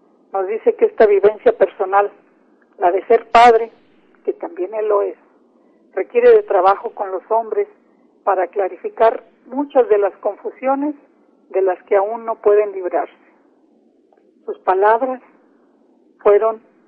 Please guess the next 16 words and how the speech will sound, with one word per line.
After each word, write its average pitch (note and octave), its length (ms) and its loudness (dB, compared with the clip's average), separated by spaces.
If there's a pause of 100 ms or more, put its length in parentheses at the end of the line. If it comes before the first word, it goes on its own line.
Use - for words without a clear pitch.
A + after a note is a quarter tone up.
(1300)
Los G3 180 -4 (100)
hombres B3+ 460 0
nos A3+ 200 -10
empezamos G#3+ 760 -6
a G#3 80 -2
quedar G3 300 -4 (160)
solos. G3+ 320 -6 (1040)
Nuestras G3+ 380 -2
parejas A#3+ 440 4
ya B3 80 4
no B3+ 180 -2
quieren C4+ 320 -4
ni A#3 100 0
hablar G#3+ 300 2
con A3 140 -4
nosotros. - 480 -4